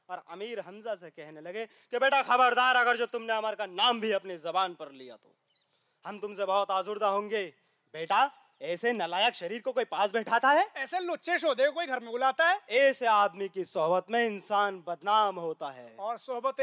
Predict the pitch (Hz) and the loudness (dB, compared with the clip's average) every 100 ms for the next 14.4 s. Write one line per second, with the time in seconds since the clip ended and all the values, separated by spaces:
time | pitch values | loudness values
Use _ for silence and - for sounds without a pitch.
0 | 254 214 302 - 269 339 370 - _ _ | 2 4 2 4 6 6 6 0 _ _
1 | _ _ 294 - - 381 381 349 311 311 | _ _ 2 2 4 8 8 6 4 4
2 | 285 233 226 220 185 165 127 _ _ _ | 4 0 -4 -2 -2 -4 -16 _ _ _
3 | _ _ 160 180 185 156 175 170 147 170 | _ _ _ -12 -10 -8 -8 -8 -10 -12
4 | 165 139 139 _ _ _ _ _ _ _ | -12 -14 -20 _ _ _ _ _ _ _
5 | _ _ 190 214 262 254 202 156 196 208 | _ _ -16 -14 -14 -14 -14 -14 -16 -6
6 | 220 208 190 175 190 190 180 147 147 165 | -6 -6 -10 -8 -12 -12 -18 -16 -10 -8
7 | 185 139 156 156 - 175 151 131 110 156 | -10 -14 -16 -18 -16 -18 -16 -20 -18 -18
8 | 160 _ 165 165 _ _ _ _ _ _ | -18 _ _ _ _ _ _ _ _ _
9 | _ 165 233 226 247 247 247 _ _ _ | _ -2 -2 -2 -10 -10 -14 _ _ _
10 | _ _ _ _ 220 233 220 196 202 196 | _ _ _ _ -8 -6 -6 0 0 0
11 | 196 180 180 208 214 196 170 180 _ _ | -8 -6 -4 -2 -2 -2 -4 -14 _ _
12 | _ _ 202 175 247 269 240 214 233 247 | _ _ -4 2 6 6 4 2 4 4
13 | 220 240 - 226 185 226 220 208 220 254 | 2 0 0 -2 2 2 0 2 2 4
14 | 277 262 233 208 | 4 4 4 0